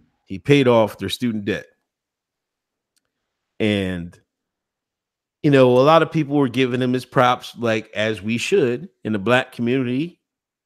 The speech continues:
But, and which is, it seems to be, and you rattled this nest earlier this week. I seen the Reddit post where they posted your, your, the, <laughs> your tweet up there. There's this Afro socialist Twitter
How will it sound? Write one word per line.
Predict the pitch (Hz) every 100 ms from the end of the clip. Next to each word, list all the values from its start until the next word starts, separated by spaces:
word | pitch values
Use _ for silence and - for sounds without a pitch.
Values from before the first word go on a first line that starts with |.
| _ _ _ _ -
But, | 165 247 233 - _ _ _ -
and | 170 226
which | - -
is, | 196 151 170 -
it | 180
seems | - 302 339 277
to | 214
be, | 185 175 160 156 _ -
and | 202
you | 571 571
rattled | 170 170 185 180 160
this | 175 170
nest | 165 160 -
earlier | 226 214 147 120
this | 113 -
week. | 135 139
I | 135
seen | 135 247 269
the | 175
Reddit | 170 175 147
post | - 117 113 - _ -
where | 120 127
they |
posted | 123 165 160 - 117
your, | 120
your, | 110 117 98 - -
the, | 127 120 190
<laughs> |
your | 143 127
tweet | - 226 147 -
up | -
there. | 107 98 95 - _ _ _ _
There's | 170 160 147
this | 165 -
Afro | 214 254 - 202
socialist | 185 - 220 220 170 139 123 -
Twitter | 131 92 60